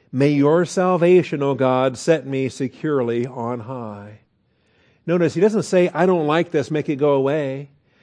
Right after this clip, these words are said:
He doesn't say, "I don't like this, it's wrong,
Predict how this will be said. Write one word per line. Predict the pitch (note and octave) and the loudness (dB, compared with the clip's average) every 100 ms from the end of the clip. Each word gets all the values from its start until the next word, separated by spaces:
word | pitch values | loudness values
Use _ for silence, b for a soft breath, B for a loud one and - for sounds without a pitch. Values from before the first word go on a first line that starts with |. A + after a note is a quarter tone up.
| _ - | _ 0
He | D#3 | 6
doesn't | G3 E3 E3+ | 6 6 0
say, | - F3+ | 2 2
"I | E3 D3 | 4 4
don't | F#3+ F3+ | 4 4
like | D3+ F3 F#3 | 4 2 4
this, | E3 D3 | 2 2
it's | C#3 | 0
wrong, | C#3+ D3 F3+ D3+ C#3 E3 | 2 2 2 2 0 -2